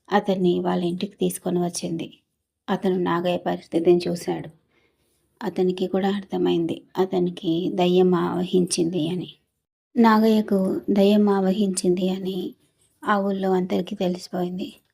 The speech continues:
అతని ఇంటికి ఎవరూ రావటం లేదు. బసవన్న మాత్రమే వస్తున్నాడు. ఈ బసవన్న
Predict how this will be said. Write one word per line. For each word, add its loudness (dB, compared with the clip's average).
అతని 4
ఇంటికి 0
ఎవరూ 2
రావటం -2
లేదు. -10
బసవన్న 4
మాత్రమే 6
వస్తున్నాడు. 2
ఈ 4
బసవన్న 2